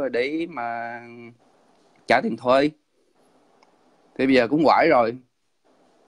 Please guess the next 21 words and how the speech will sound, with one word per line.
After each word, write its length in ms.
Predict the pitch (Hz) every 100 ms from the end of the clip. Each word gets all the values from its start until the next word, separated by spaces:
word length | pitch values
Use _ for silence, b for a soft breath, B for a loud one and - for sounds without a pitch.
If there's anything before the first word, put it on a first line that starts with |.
| _ _ _ _
Còn 240 | - 127 131
nói, 340 | 143 170 190 -
còn, 240 | 131 127
ờ, 220 | 123 120 -
còn, 260 | 120 117
ờ, 520 | 120 120 117 117 113 113 113 _ _ _ _ _ _ -
còn, 260 | 117 120 120
ờ, 360 | 117 113 113 113 117 113
kỳ 180 | 127 120
thị, 440 | 107 107 123 123 -
ờ, 320 | 123 117 117 120 120 117 117 117 117
người 160 | 117
Bắc. 220 | 123 170 - _ _ _ _ _ _ _ _ _ _ _ _ -
Kỳ 120 | 131
thị 200 | 120 120
người 160 | 139 117
Bắc 180 | 147 -
nhưng 240 | 151 143
mà 120 | 131 117
kêu, 380 | - 147 151
ờ, 640 | 143 143 139 139 135 135